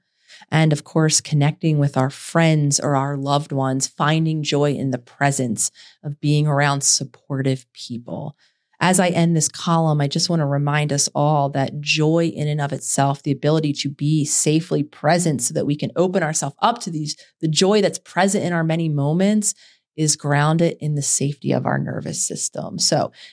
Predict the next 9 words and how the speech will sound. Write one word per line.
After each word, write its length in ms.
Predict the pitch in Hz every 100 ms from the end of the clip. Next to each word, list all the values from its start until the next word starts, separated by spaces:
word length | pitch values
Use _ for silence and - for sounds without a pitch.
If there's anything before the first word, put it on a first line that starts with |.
| -
inviting 560 | 160 156 185 196 190
everyone 360 | 165 165 165 156
out 200 | 147 156
there 140 | 151
to 180 | 147 -
really 500 | 143 147 175 190 185
explore 500 | - - - 170 170
and 160 | 151 151
revisit, 800 | 147 147 147 151 156 151 -